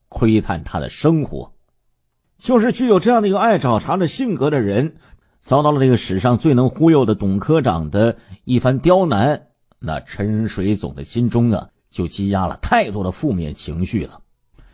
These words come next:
警方最后公布了陈水总的杀人动机，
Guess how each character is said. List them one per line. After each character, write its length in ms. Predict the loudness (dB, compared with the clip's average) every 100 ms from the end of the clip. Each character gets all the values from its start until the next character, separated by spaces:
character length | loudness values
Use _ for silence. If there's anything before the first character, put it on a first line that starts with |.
| _ _
警 240 | -2 2 4
方 160 | 4
最 160 | 4 2
后 220 | 4 2
公 200 | 0 0
布 140 | 2 0
了 80 |
陈 220 | 2 0 2
水 160 | 2
总 120 | 2
的 80 | -2
杀 160 | 0 2
人 160 | 2
动 180 | 0 -4
机， 300 | -4 -4 -4